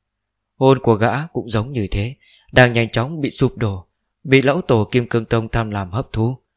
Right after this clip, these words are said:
Cho đến ba quyền sau, nửa thân thể của Thánh Quân Tử đã bạo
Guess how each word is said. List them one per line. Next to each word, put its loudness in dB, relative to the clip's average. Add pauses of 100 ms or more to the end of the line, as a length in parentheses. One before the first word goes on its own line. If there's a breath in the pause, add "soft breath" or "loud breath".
(380)
Cho 4
đến -2
ba 0
quyền -6
sau, -8 (420)
nửa 4
thân 0
thể 0
của 0
Thánh -4
Quân -6
Tử -2
đã -4
bạo -6